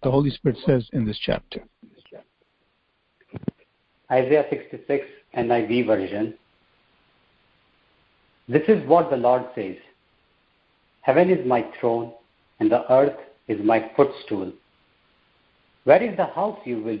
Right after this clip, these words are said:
Speaker 2: build for me? Where will my resting place be?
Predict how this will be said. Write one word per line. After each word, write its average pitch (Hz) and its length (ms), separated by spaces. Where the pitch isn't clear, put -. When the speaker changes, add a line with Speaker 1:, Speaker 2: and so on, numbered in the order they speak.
Speaker 2:
build 139 260
for 104 140
me? 92 240
Where 160 300
will 170 160
my 143 280
resting 160 520
place 156 320
be? 175 360